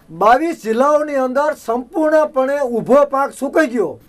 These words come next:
કચ્છનો જિલ્લો દુષ્કાળને તમે જવા દો કે ત્યાં એમને વાવણી નથી કરી, પરંતુ જ્યાં વાવણી થઈ ગઈ અને જે ખરીફ કહેવાય છે, ચોમાસાનું બાવીસ જૂને ચોમાસું થયું અને અત્યારે ચોમાસાની સિઝન પૂરી થઈ ગઈ,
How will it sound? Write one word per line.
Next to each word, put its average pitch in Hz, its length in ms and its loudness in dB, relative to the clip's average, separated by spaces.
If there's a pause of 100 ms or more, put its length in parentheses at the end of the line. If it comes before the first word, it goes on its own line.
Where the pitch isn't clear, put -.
(340)
કચ્છનો 302 460 2
જિલ્લો 285 280 0
દુષ્કાળને 277 520 -4
તમે 294 240 -2
જવા 294 240 0
દો 294 160 -2
કે 285 120 -4
ત્યાં 285 180 -2
એમને 277 140 -2
વાવણી 254 300 -2
નથી 302 240 -2
કરી, 202 260 -2 (540)
પરંતુ 302 440 2
જ્યાં 277 280 0
વાવણી 311 400 0
થઈ 277 200 2
ગઈ 214 260 -4 (560)
અને 302 240 2
જે 311 180 0 (220)
ખરીફ 320 380 2
કહેવાય 294 320 0
છે, 320 160 -6
ચોમાસાનું 285 640 -2
બાવીસ 269 340 0
જૂને 269 300 -4
ચોમાસું 262 460 -4
થયું 285 360 -2 (360)
અને 247 140 2
અત્યારે 277 400 0
ચોમાસાની 269 520 -4
સિઝન 254 300 0
પૂરી 330 260 -2
થઈ 269 180 -2
ગઈ, 233 200 0